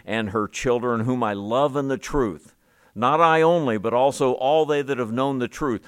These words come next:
for the truth's sake, which dwelleth in us and shall be with us forever." And then he said, "I rejoice greatly that I found of thy children walking in truth, as we have received a commandment from the Father."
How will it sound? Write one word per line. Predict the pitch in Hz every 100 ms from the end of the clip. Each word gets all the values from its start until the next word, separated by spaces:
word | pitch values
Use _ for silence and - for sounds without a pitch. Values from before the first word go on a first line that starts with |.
| -
for | - 202 220
the | 190
truth's | 156 - 170 -
sake, | - - 147 87 - _ _ _ _ _ _ _
which | 87 -
dwelleth | 113 117 143 165 156
in | 147
us | 147 -
and | 120
shall | - 127
be | 127
with | 113 123 123
us | 127
forever." | - 113 117 104
And | 101
then | 113
he | 117
said, | 107 123 110
"I | 113 139
rejoice | 175 156 135 147 139
greatly | - 120 123 104 101 95 92 - - -
that | 98
I | 95
found | 98 127 131 127
of | 101 87
thy | 110 131
children | 143 - 135 123 110 110 110 - -
walking | - 107 120 127 135 131 127 _ _ -
in | 117 127
truth, | - - 110 85 90 - _ _ _ _ _ _ -
as | 127 143 123
we | 139
have | 135
received | 135 139 - 117 110
a | 110
commandment | - 110 110 107 92 85 - _
from | - 95 87
the |
Father." | 82 - 71 -